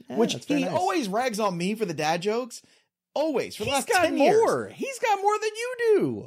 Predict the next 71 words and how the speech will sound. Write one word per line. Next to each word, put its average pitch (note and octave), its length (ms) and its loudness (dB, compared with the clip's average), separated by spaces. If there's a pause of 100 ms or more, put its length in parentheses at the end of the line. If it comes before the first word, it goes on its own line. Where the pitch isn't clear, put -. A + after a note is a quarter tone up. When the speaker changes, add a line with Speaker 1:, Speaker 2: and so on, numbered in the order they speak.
(160)
Speaker 2:
That's D4+ 220 0
what E4 80 -2
I E4 100 0
feel F4 300 -2
like. F3+ 360 -2
I D3 60 -4
feel G#3 160 -6
like A#3 140 -4
he's F3+ 100 -4
a D#3 60 2
hypocrite. - 440 -2
Speaker 1:
<sighs> - 60 -6
Speaker 2:
I'm C#3 60 -4
gonna F3 140 0
tell E3 220 0
him D3+ 100 -2
today, C3+ 220 -2
Monday C3 300 2
Speaker 1:
Is, B2+ 60 4
Speaker 2:
night, A#2+ 160 0
Speaker 1:
he A#2 60 -6
Speaker 2:
by C#3 160 4
the A#2 100 4
Speaker 1:
is. A#2 40 0
Speaker 2:
way. A2+ 340 -2 (360)
Speaker 1:
I F3 60 0
have F3 80 4
to D#3+ 60 2
Speaker 2:
Our, - 20 0
Speaker 1:
text B2+ 260 0
Speaker 2:
don't, B2 80 -2
Speaker 1:
him A#2+ 60 2
and C3+ 60 2
Speaker 2:
don't - 0 -
Speaker 1:
tell B2+ 100 2
him A2+ 60 2
Speaker 2:
forget, A2 280 2
Speaker 1:
that. - 60 -20
Speaker 2:
catch C#3+ 240 0
our B2+ 100 0
Betting C3 320 -2
Pros A#2+ 300 0
Monday A#2+ 260 -2
night A2+ 180 -4
live D3 240 -2
stream. G#2 280 -4
We G#2+ 120 -2
always A2 220 -2
do B2 160 -2
it B2+ 100 -2
right A#2 160 -2
before A#2+ 300 -4
the A2 100 -6
football A2+ 300 -2
games, A2+ 260 -6
five C3+ 280 -2
P D3 120 -4
M D3+ 120 -4
Eastern. A2 260 -8
Get G#2 220 -8
you G#2 60 -10
ready A2 160 -6
for A2 180 -6
all G#2+ 80 -4
your G2+ 160 -6
betting G#2 340 -6
over G#1+ 160 -10
there C2 200 -12
at F2+ 80 -14
B F2 120 -6
P. E2+ 320 -6